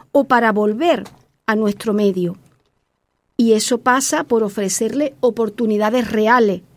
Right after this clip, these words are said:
como un acceso a la vivienda, una conectividad, servicios públicos dignos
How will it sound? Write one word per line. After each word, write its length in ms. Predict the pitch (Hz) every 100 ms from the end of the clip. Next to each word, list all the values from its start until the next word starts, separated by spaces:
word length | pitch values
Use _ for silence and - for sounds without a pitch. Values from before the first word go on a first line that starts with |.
| _ _ _ _ -
como 220 | 202 190
un 80 | 190
acceso 360 | 185 190 -
a 40 | 175
la 80 | 165
vivienda, 600 | 175 233 240 220 208 -
una 220 | 214 185
conectividad, 960 | 185 180 175 - 175 - 208 226 226 226 - _ _
servicios 560 | - 208 240 247 262
públicos 520 | - 285 262 214 202 190
dignos 560 | 202 277 277 247 240